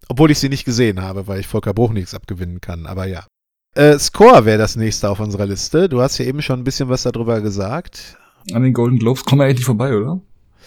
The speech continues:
Speaker 1: Wieso? Du kannst dich doch freimachen davon.
Speaker 2: Ja, wie gesagt, ähm, das etwas zu präsente Titellied,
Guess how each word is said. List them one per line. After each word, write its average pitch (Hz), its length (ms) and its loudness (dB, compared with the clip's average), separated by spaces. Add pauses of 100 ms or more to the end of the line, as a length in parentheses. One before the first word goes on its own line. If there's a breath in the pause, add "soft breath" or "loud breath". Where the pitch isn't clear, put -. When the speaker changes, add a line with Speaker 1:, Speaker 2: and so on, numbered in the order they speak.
(160 soft breath)
Speaker 1:
Wieso? 127 600 0
Du 120 160 -4
kannst - 400 -10
dich - 200 -10
doch 113 200 -4
freimachen 123 500 -2
davon. 95 480 -8 (460)
Speaker 2:
Ja, 104 440 -2 (380 loud breath)
wie 120 200 -2
gesagt, 127 420 0
ähm, 98 600 -2
das 104 120 -6
etwas 110 220 -8
zu 117 120 -10
präsente 113 480 -4
Titellied, 123 1000 -6